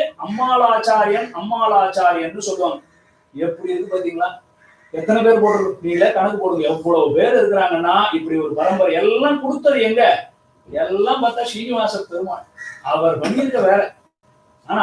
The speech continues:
அனுபவிச்சது யாரான்னா, படுத்துன்னு இருக்கிறவர் அனுபவிக்கிறார். வேலை செய்யறதெல்லாம் மத்தவர்கள்.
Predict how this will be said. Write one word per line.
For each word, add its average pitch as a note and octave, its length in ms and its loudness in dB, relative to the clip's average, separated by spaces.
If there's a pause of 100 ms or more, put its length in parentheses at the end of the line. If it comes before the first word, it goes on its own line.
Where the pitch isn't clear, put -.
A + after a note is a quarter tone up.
(100)
அனுபவிச்சது D4 640 4
யாரான்னா, F3+ 600 4 (180)
படுத்துன்னு G#3 440 -2
இருக்கிறவர் F3+ 380 -6
அனுபவிக்கிறார். C#3 560 -12
வேலை A#3 320 2
செய்யறதெல்லாம் F#3+ 640 0
மத்தவர்கள். D3 600 -8